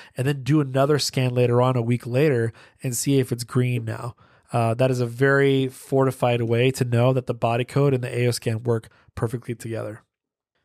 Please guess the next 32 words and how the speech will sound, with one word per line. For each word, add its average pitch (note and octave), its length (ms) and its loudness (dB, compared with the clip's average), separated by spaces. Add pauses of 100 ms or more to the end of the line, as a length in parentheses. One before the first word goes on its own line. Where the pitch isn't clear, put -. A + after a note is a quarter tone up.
(500)
So - 140 0
I D3 40 4
wanna G3+ 140 2
share E3+ 180 -2
something D#3 220 -4
about B2+ 260 0
the, A#2+ 260 -2
the B2+ 120 -2
four D#3 520 2
levels C3 520 0
of A#2+ 140 -6
intuition, A2+ 840 -6 (500)
okay? B2 280 0 (520)
Something F3+ 340 -2
that's, D3+ 280 0 (340)
if B2 160 -2
you're E3 200 2
a E3+ 40 2
wellness D3+ 480 2 (120)
person C#3+ 600 -4
and B2 140 -10
you B2 220 -4
have B2 320 -4
your B2 160 -2
own C3+ 160 -2
practice, C3 640 -2
you C#3+ 300 2
are C#3+ 100 2
probably C3 360 0
using B2 200 -2
your B2+ 80 -6
intuition A#2+ 600 -4